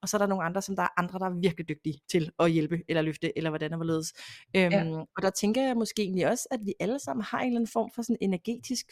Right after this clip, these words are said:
Speaker 1: forkærlighed for en, et bestemt løft eller sted,
Speaker 2: Mhm.
Speaker 1: øh, måske, som der egentlig har gjort, at vi laver det, vi laver.
Speaker 2: Ja.
Speaker 1: Øhm, ja.
Speaker 2: Ja, og man møder tit mennesker med samme, øh, udfordringer eller problematikker som en selv, altså som terapeut eller coach, eller,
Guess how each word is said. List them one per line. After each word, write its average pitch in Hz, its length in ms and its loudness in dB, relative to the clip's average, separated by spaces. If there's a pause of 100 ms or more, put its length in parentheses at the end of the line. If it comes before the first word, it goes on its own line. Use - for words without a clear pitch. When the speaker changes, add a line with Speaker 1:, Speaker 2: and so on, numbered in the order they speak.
(220)
Speaker 1:
forkærlighed 320 760 0 (240)
for 220 260 6
en, 202 280 2 (460)
et 202 180 0
bestemt - 640 -2 (100)
løft 196 540 0
eller 190 160 4
sted, 214 400 4
Speaker 2:
Mhm. 196 240 10
Speaker 1:
øh, 196 480 6
måske, 196 420 0
som 214 80 -2
der 202 140 6
egentlig 262 360 2
har 190 280 0 (180)
gjort, 165 240 0
at 196 120 2
vi 190 80 2
laver 180 220 4
det, 247 140 0
vi 196 40 6
laver. 143 240 0 (640)
Speaker 2:
Ja. 185 160 6
Speaker 1:
Øhm, 175 140 -2 (360)
ja. 190 120 2 (220)
Speaker 2:
Ja, 135 100 10
og 147 80 8
man 156 180 8
møder 185 220 6
tit 196 260 0
mennesker 160 480 0
med 156 120 0
samme, 151 380 2 (120)
øh, 135 460 0
udfordringer 160 580 2
eller 147 120 -4
problematikker 147 600 -2
som 156 160 -6
en 151 140 -4
selv, 151 300 0
altså 147 220 -2
som 151 220 0
terapeut 151 460 2
eller 151 180 0
coach, 151 360 2
eller, 135 320 0